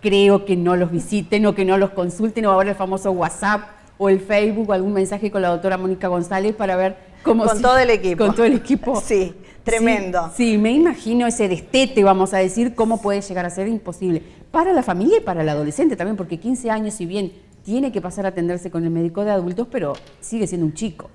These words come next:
Speaker 2: Tal cual, es lo que nos pasa a los pediatras.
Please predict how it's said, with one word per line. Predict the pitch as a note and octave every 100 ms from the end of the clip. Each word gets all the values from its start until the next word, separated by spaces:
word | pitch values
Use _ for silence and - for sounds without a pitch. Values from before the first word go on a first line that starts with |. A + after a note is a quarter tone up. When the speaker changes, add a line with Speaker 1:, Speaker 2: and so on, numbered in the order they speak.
| - -
Speaker 2:
Tal | F3 F3
cual, | E3 D3+
es | - G3+
lo | A3+
que | G3+
nos | E3+
pasa | F#3+ F#3 F#3+
a |
los | E3+
pediatras. | D#3 D#3+ F3+ F3+ D#3 C#3+